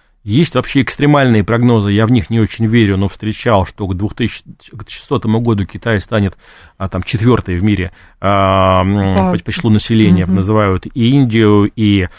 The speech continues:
Speaker 1: а, Нигерию, и Танзанию в числе стран, которые могут достаточно сильно выстрелить.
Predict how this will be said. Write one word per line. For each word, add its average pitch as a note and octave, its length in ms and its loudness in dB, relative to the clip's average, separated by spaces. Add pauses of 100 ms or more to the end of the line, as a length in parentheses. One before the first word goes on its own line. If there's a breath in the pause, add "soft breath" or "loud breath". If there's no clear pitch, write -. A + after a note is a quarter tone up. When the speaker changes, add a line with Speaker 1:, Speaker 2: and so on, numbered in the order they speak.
(240 loud breath)
Speaker 1:
а, G2+ 300 2
Нигерию, A2 720 2
и A2 160 -4
Танзанию G#2+ 560 0
в - 40 -10
числе - 260 -8
стран, A2+ 280 -2
которые G#2+ 300 -2
могут G#2+ 240 0
достаточно G#2 400 -8
сильно A2 260 -2
выстрелить. G#2 540 -6